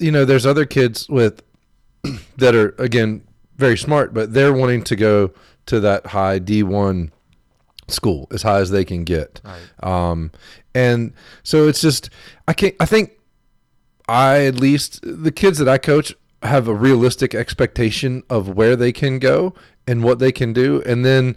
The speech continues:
Speaker 1: within the academics, they're looking to be at the best academic place. Now, I know that's not necessarily true with some other kids, and I don't coach A A U,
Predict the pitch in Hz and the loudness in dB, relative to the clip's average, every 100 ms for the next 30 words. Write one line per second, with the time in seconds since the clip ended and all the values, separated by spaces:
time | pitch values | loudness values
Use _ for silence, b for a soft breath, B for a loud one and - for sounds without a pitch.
0 | b b 135 - 139 135 123 120 123 120 | b b -2 0 -2 -2 -2 -2 -4 -2
1 | 117 120 104 - 107 107 104 107 98 95 | -2 0 -2 0 0 0 -2 -4 -6 -4
2 | 90 104 98 85 b b - 101 98 104 | -2 0 -2 -6 b b -8 -4 -2 0
3 | 92 107 92 92 92 87 - 95 110 95 | 0 -4 -4 -6 -6 -6 -4 -4 -2 -4
4 | - - _ - 139 131 127 117 - 117 | -6 -14 _ -4 0 2 4 2 0 -6
5 | 98 113 - 101 113 107 101 - 120 107 | -2 -4 -4 -4 0 2 2 2 2 2
6 | 98 - 98 107 104 92 - b b b | 0 0 0 2 2 0 -6 b b b
7 | b b - 151 117 92 85 - 127 117 | b b -6 0 2 2 -4 -10 -4 -2
8 | 120 101 113 98 101 95 92 90 90 85 | -2 0 -2 0 -2 -2 -2 -2 -2 -4